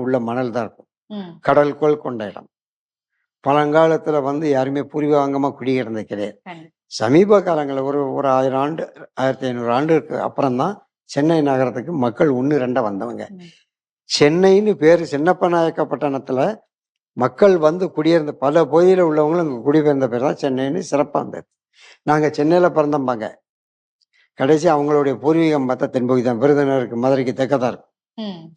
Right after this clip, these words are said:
Speaker 1: எங்களுக்கு திருச்சி, கோயம்புத்தூர்ம்பாங்க, நாங்க கவுண்டர்ம்பாங்க. எந்த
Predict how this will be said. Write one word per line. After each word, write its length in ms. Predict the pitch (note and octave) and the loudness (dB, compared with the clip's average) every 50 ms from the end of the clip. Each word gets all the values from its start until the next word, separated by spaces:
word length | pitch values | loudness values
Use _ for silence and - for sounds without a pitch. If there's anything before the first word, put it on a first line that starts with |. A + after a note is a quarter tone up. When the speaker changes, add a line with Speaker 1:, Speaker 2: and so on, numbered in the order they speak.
| _ _ _ _ _ _ - | _ _ _ _ _ _ 0
Speaker 1:
எங்களுக்கு 380 | C#3+ D3+ D#3 F3 E3+ D3+ D3 C#3+ | 2 4 4 4 2 2 0 -2
திருச்சி, 440 | B2 E3 E3+ F3+ E3+ F3 F3+ F3+ F3 E3 D3+ D3+ | -2 0 0 0 0 0 0 2 2 2 0 0
கோயம்புத்தூர்ம்பாங்க, 760 | D3 D3+ E3 E3+ E3 D#3 C#3+ D#3+ D3 C#3+ C#3+ C#3 C3+ B2+ B2 B2 | 0 2 2 2 0 -2 -4 -4 -4 -4 -4 -4 -4 -4 -4 -4
நாங்க 280 | C3 C#3 C#3 C#3 C3+ A2+ - | -4 -4 -4 -4 -4 -2 0
கவுண்டர்ம்பாங்க. 560 | D#3 D#3+ D#3+ D#3 D#3+ D3+ C3+ C#3 C3+ C3 B2 A#2 B2 C3 C#3 | 0 0 2 0 0 -2 -2 -2 -4 -4 -4 -2 -2 0 0
எந்த 280 | D3+ E3 E3+ F3 F3 | 0 0 0 2 2